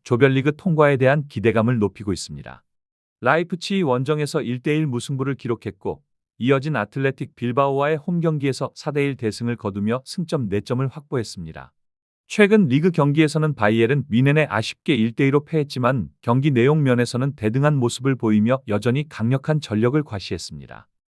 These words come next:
세루 기라시와 카림 아데에미를 중심으로 한 공격진의 파괴력이 상당하며 중원의 안정감 또한 뛰어납니다. 원정 경기지만 객관적인 전력에서 앞서는 만큼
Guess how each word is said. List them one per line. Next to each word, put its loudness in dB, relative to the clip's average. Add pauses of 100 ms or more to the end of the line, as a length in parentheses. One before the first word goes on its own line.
(340)
세루 0
기라시와 2
카림 -2
아데에미를 2
중심으로 0
한 0
공격진의 -2
파괴력이 -4
상당하며 -4 (280)
중원의 0
안정감 0
또한 0
뛰어납니다. -4 (600)
원정 4
경기지만 0
객관적인 0
전력에서 0
앞서는 -2
만큼 -2